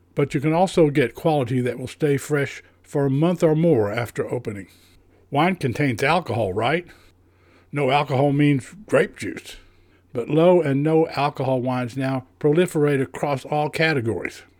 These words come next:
Even Paris, epicenter of Vin Hauteur, has an entire store dedicated to low and no alcohol wine options. Yes, Chicken Little, the sky is falling. Note,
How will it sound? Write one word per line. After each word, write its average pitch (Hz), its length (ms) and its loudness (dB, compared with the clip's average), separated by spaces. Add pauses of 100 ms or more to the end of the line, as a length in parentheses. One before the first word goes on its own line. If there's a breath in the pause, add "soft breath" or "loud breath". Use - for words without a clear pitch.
(600 soft breath)
Even 190 300 2
Paris, 123 480 -2
epicenter 151 640 0
of 117 100 -4
Vin 143 240 2
Hauteur, 143 680 2 (380 soft breath)
has 123 180 -4
an 151 80 4
entire 175 480 2
store 147 480 2
dedicated 123 720 0
to 117 260 -4 (140)
low 151 380 2
and 127 200 -4
no 143 340 -2
alcohol 127 460 -2
wine 120 320 -6
options. - 540 -14 (640)
Yes, 147 240 2
Chicken 175 300 2
Little, 156 340 6 (380 soft breath)
the 117 100 -8
sky 143 300 0
is 135 180 2
falling. 90 500 -6 (640 soft breath)
Note, 165 280 0